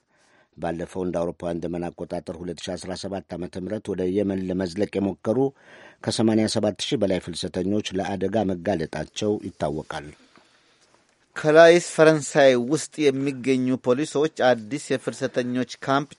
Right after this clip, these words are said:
Speaker 2: ቻነል ወደብ አካባቢ እንዳይቋቋም እያደረጉ መሆናቸው ተገለጠ። ትናንት ፖሊሶች አዳዲስ ፍልሰተኞችን ከቦታው በአስለቃሽ ጋዝ ሲያባርሩ መዋላቸው ተሰምቷል።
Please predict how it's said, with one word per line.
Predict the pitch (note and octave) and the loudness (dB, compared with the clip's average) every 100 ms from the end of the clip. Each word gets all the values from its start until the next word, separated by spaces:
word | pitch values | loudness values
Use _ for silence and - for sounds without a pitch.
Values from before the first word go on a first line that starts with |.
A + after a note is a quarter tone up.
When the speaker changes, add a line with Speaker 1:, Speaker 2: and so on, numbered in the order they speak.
| - | -2
Speaker 2:
ቻነል | D3 C3+ C3 A#2+ | 2 2 2 2
ወደብ | A#2+ A#2+ A#2 | 2 2 2
አካባቢ | A2+ - B2+ A#2 A2+ | 0 2 4 4 2
እንዳይቋቋም | C3 A#2 B2 A#2+ - - A2 G#2+ B2 A#2 | 0 2 4 4 2 2 2 4 2 2
እያደረጉ | A2 G#2+ G#2 G2+ F#2+ G#2 | 0 0 0 -4 -4 -6
መሆናቸው | G2+ G2 G2 - A2+ | -6 -6 -6 -6 -4
ተገለጠ። | B2+ B2+ A2 F2+ D#2 D2+ | -2 -2 0 -2 -2 -10
ትናንት | - G#2 A2+ B2 - | -8 -4 -2 -4 -6
ፖሊሶች | A2 G2+ A2+ C#3 - - - - - - | -6 -6 -4 -6 -6 -20 -20 -20 -20 -6
አዳዲስ | E2+ F#2 A2 A2 A2 A#2 | -4 0 0 0 -4 -8
ፍልሰተኞችን | - - A#2+ A#2+ A2+ G#2+ - C3+ | -12 -10 -6 -4 -2 -4 -4 -4
ከቦታው | A#2+ G#2+ B2+ A#2 C#3 | -2 0 2 2 2
በአስለቃሽ | B2+ A2 A#2 A2+ A2 - A#2 G#2+ G2 | 2 0 0 -6 -6 -4 -6 -4 -2
ጋዝ | B2 B2 | 0 0
ሲያባርሩ | - - G2+ F2+ A2+ A#2 G#2+ G2+ | -2 -4 -4 -2 -2 0 -2 -4
መዋላቸው | G2 F#2 E2+ D#2+ - F#2 | -2 -2 -2 -4 -10 -16
ተሰምቷል። | F2+ G2 F#2+ G#2 E2+ | -10 -10 -6 -4 -4